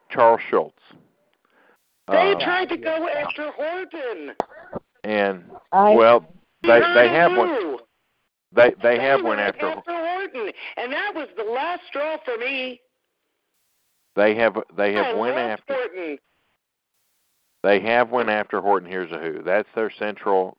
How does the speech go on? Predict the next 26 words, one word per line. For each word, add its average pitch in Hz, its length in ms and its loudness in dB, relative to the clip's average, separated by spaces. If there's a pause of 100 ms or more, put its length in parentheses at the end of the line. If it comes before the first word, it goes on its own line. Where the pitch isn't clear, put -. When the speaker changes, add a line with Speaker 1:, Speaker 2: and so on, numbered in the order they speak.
Speaker 1:
that 92 240 -4
is 95 240 -4
their 92 180 -6
central 156 460 0
Speaker 3:
Yeah. 143 80 -8
Speaker 1:
theme. 82 280 -10 (440)
But 117 160 4
here's 160 360 0
the 110 120 -4
thing, - 420 -10
okay? 110 500 0 (120)
The 101 100 -4
most 147 280 -2
popular 117 440 0
children's 107 460 -4
book 95 300 -4
in 87 80 -14
the 80 80 -20
country 101 580 -8 (600)
is 120 160 0 (100)
Doctor 95 380 -2 (140)
Seuss. - 280 -16 (600)
Any 131 200 0
of 151 180 -10
'em. 185 80 -4
Speaker 3:
Yeah. 196 160 0